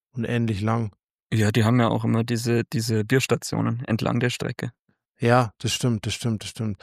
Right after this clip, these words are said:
Speaker 1: Und die, ähm, die haben auch diese Power-Gels mit,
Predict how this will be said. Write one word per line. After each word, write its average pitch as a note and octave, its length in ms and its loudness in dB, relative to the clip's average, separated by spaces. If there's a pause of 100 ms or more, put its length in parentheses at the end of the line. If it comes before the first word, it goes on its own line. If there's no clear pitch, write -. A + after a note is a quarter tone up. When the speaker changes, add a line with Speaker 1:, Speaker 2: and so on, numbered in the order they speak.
(360)
Speaker 1:
Und A#2+ 160 -8
die, A2 220 2
ähm, G#2 540 -2 (340)
die A#2+ 80 -2
haben A2+ 120 2
auch G#2+ 80 0
diese G#2+ 240 -4
Power-Gels G#2+ 880 0
mit, G#2 360 -10